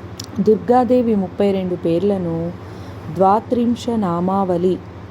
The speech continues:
అని పిలుస్తారు. ఎర్రచందనం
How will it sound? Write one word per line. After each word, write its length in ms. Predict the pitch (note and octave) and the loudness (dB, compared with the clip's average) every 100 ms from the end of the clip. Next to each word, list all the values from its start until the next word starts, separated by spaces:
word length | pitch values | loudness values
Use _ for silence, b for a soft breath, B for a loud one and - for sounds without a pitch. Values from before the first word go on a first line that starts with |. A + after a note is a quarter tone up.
| - | -4
అని 120 | G#3+ | -2
పిలుస్తారు. 720 | G#3 E3 D#3+ - D#3 D3+ D#3 - - - - B B B B - | 0 0 -2 -6 -6 -6 -8 -10 -14 -14 -14 B B B B -2
ఎర్రచందనం 960 | F#3+ G3 A#3 B3+ A#3+ A#3+ A3+ G#3+ F3 | 2 4 4 2 2 2 0 -2 -4